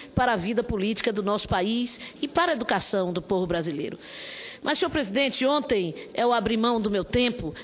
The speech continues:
de oradora para a senadora Vanessa Graziottini e do meu tempo de liderança para o senador João Alberto Capiberibe. Não pude fazer, em nome do P S B, esse registro rápido, mas indispensável,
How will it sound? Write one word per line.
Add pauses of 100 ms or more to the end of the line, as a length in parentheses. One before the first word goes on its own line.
de
oradora
para
a
senadora
Vanessa
Graziottini (300)
e
do
meu
tempo
de
liderança
para
o
senador (180)
João
Alberto
Capiberibe.
Não
pude
fazer,
em
nome
do
P
S
B, (340)
esse
registro
rápido, (380)
mas
indispensável,